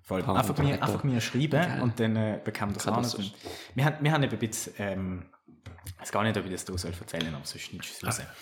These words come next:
Speaker 2: Ah, ja, ja.
Speaker 1: Ähm, wir haben mal, äh, eine, eine Box, wir haben ja in jedem Gymi haben wir so, ähm, so eine Box.
Speaker 2: Ja.
Speaker 1: Ursprünglich ist das so gekommen, dass zwanzig Minuten hat alte Boxen gehabt. Wir haben die, äh, gefragt, ob wir sie können haben. Dann haben wir die umgesprayt und Quint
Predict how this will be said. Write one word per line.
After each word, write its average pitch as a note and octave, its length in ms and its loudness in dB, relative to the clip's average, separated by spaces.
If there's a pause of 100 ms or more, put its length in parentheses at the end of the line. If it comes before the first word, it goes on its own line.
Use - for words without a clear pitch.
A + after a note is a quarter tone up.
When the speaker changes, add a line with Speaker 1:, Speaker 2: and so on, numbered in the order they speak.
(220)
Speaker 2:
Ah, C3 60 -2
ja, - 60 -2
ja. - 140 -2
Speaker 1:
Ähm, G2 180 -2
wir A2 140 0
haben A#2+ 180 2
mal, A#2+ 200 0
äh, A2+ 40 2
eine, G#2 400 -2 (260)
eine A2+ 140 -12
Box, - 480 -2
wir A#2 120 0
haben B2 100 4
ja A#2+ 60 2
in A2+ 100 4
jedem C3+ 480 0
Gymi B2+ 560 -4
haben F#2+ 240 -4
wir F#2 140 -2
so, F2+ 440 -2
ähm, F2 440 -12 (800)
so - 140 -8
eine F2 120 -2
Box. - 560 -4
Speaker 2:
Ja. G#2 260 4 (140)
Speaker 1:
Ursprünglich C3 520 -2
ist A2 120 -6
das - 160 -4
so A2+ 380 0
gekommen, G#2+ 460 -4
dass - 360 -8
zwanzig - 340 -6
Minuten B2 200 -4
hat G2+ 120 -6
alte F#2 220 -4
Boxen C3+ 400 -4
gehabt. B2 300 -6 (240)
Wir G2+ 180 -4
haben F#2 140 -6
die, F2+ 180 -6
äh, E2+ 240 -8
gefragt, - 360 -6
ob D#2 80 -12
wir - 60 -10
sie - 120 -12
können F2 240 -8
haben. C#3+ 340 -4
Dann G2+ 140 -6
haben F#2+ 100 -2
wir F2+ 60 -8
die F2 160 -8
umgesprayt B2 720 -2 (160)
und - 160 -14
Quint F#2 440 -6